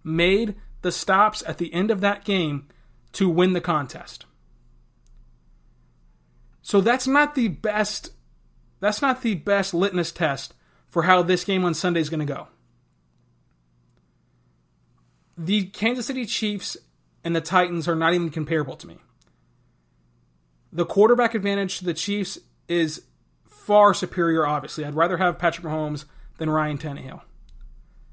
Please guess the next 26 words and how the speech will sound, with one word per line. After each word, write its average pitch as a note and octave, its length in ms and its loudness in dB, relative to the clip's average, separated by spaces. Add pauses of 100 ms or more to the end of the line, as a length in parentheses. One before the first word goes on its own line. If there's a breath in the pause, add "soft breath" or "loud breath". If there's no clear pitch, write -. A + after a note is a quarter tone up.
(560)
Now, F3+ 220 4
the F3+ 100 4
rushing, A#3 600 4 (1000)
the E3 160 -2
rushing A3 580 0
edge E3+ 400 2
goes F#3 220 0
to D#3+ 80 -4
Tennessee G3 600 -2 (240 loud breath)
just A3 260 2
as G3 160 2
great. G#3 320 2
I'd E3 160 -2
much G#3 240 -2
rather F#3+ 200 4
have F3+ 220 4
Derrick E3+ 240 0
Henry G3 360 0 (340 soft breath)
than E3 300 0
Damian F3+ 340 4
Williams F#3 240 0
or F3 60 -2
LaShawn F3 340 -2
McCoy G#3 300 0
or C3+ 80 -8
whoever F3 560 2